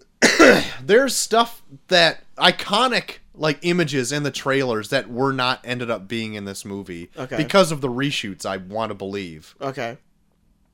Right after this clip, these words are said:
Speaker 1: Um, have you looked up what a few of these were?
Speaker 2: No.
Speaker 1: <clears throat> So when I went back and rewatched these trailers, um, there's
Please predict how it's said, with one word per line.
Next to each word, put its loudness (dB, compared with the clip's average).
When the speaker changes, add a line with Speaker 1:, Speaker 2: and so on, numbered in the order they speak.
Speaker 1:
Um, -2
have 0
you 2
looked 0
up -2
what 0
a -4
few -4
of -4
these -6
were? -4
Speaker 2:
No. 0
Speaker 1:
<clears throat> -20
So 4
when 2
I 4
went 2
back 2
and -6
rewatched 0
these -6
trailers, -4
um, -2
there's 0